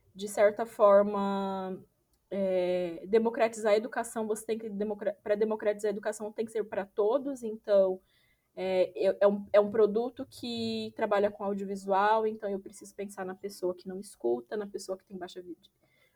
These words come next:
audição, na pessoa que tem baixa visibilidade. E aí, falando da parte de audição, muito obrigada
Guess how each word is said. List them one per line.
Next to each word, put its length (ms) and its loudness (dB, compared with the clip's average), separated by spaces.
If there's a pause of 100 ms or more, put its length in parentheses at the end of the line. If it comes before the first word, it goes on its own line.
audição, 520 6
na 120 0
pessoa 580 -4
que 100 -16
tem 240 -10
baixa 320 -8
visibilidade. 1040 -2 (440)
E 200 4
aí, 460 6
falando 380 6
da 100 6
parte 320 6
de 80 8
audição, 460 6
muito 240 0
obrigada 760 4